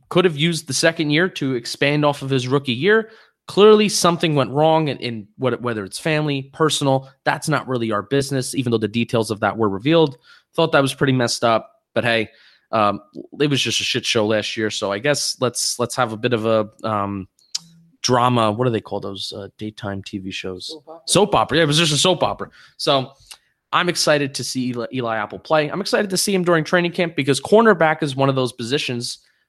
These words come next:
Speaker 1: cornerback and receiver and the skill positions are one of those positions that, yeah, it, it's kind of, I don't really, really enjoy it that much watching it because I like to see some impacts and some violent hits.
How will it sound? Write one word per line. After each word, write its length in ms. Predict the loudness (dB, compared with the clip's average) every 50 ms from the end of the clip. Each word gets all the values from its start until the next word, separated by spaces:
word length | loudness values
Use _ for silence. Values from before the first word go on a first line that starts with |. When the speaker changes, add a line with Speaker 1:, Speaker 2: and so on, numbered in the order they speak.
| _ 2
Speaker 1:
cornerback 480 | 4 4 4 4 4 4 2 2 2 -2
and 100 | -2 -2
receiver 420 | -2 -4 -4 -4 -4 0 0 0
and 100 | 2 2
the 60 | 0
skill 300 | 0 2 4 6 6 6
positions 500 | 6 4 4 4 2 2 2 0 2 2
are 120 | 2 2 2
one 160 | 2 2 2
of 60 | 2
those 220 | 2 0 0 -2
positions 640 | -6 -8 -4 0 0 0 0 0 -4 -4 -4 -6 -8 -10 -16 -20 _ _ _ _
that, 240 | 0 0 0 0 -2 -8 _ _ _ _ _ _ _ _
yeah, 160 | -6 -4 -2 -2
it, 200 | -2 -2 -2 -4
it's 200 | -4 -6 -6 -4
kind 200 | -2 0 0 0
of, 140 | -2 -4 -4 -2
I 80 | 0
don't 140 | 0 0 2
really, 360 | 2 2 2 2 0 -4 -10 -6
really 220 | -6 -4 -2 -2
enjoy 280 | -2 -2 -2 0 0 0
it 100 | 0 -2
that 140 | -2 -2 -2
much 280 | -2 -4 -4 -4 -4
watching 380 | 0 0 0 0 0 -2 -2 -2
it 180 | -2 -4 -6 -14 -20 -20 _ -4
because 300 | -4 -2 0 0 0 0
I 80 | 0 2
like 220 | 2 0 0 -2
to 80 | -4 -6
see 200 | -4 -2 -2 -2
some 420 | -2 -2 -2 -2 -4 -4 -8 -10 _ _ _ _ _ _ _ _ -4
impacts 520 | -2 -2 -2 -2 0 -2 -2 -2 -2 -4 -4
and 80 | -4
some 160 | -4 -4 -4
violent 340 | 0 0 2 2 0 0 -2
hits. 340 | 0 -2 0 0 -2 -6